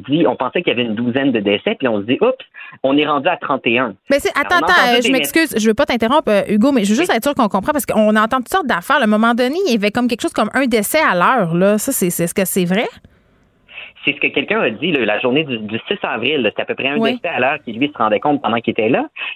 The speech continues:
Speaker 1: Mais il y a personne qui comptabilisait les décès. La semaine passée,
Speaker 2: C'est
Speaker 1: les
Speaker 2: ça.
Speaker 1: médecins disaient qu'ils faisaient ça à distance.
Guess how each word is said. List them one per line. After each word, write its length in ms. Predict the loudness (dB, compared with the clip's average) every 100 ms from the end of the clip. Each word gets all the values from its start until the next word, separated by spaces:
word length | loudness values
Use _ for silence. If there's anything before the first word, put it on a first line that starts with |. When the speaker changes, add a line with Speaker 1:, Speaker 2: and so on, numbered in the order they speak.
| 0
Speaker 1:
Mais 260 | 0 -2 -4
il 60 | -4
y 20 |
a 60 |
personne 440 | -2 -6 -2 -2 -2
qui 100 | -6
comptabilisait 680 | -4 -2 -2 -2 -2 0 0
les 140 | 0
décès. 340 | 0 0 -2 -2
La 160 | -2
semaine 160 | -2 -2
passée, 200 | -2 0
Speaker 2:
C'est 120 | 0 0
Speaker 1:
les 100 | 0
Speaker 2:
ça. 100 | -2
Speaker 1:
médecins 160 | -4 -2
disaient 220 | -2 -2
qu'ils 120 | -4
faisaient 300 | -4 -2 0
ça 80 | 0
à 40 | -2
distance. 680 | -4 -8 -2 0 0 -4